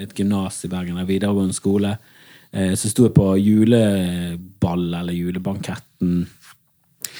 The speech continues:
Så hele opplegget var jo helt fucket. Jeg hadde ikke inn frontlys på meg. Jeg hadde bare sånn s-, disco sidelys. For jeg brukte, eh, D J-en sitt, eh, lys. Men han hadde jo bare lys på seg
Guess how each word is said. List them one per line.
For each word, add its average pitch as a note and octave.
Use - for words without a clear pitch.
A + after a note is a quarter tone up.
Så -
hele B2+
opplegget C#3+
var A2+
jo A#2
helt A#2
fucket. A2
Jeg G#2+
hadde A2
ikke A#2
inn A#2
frontlys G2+
på E2+
meg. F2
Jeg F#2
hadde F#2+
bare G#2
sånn G#2
s-, -
disco G2+
sidelys. F2+
For -
jeg G2
brukte, G#2
eh, F2
D G#2
J-en F2
sitt, -
eh, D2+
lys. B2+
Men A#2
han A#2+
hadde G#2
jo C3+
bare C3
lys A2+
på A2
seg E2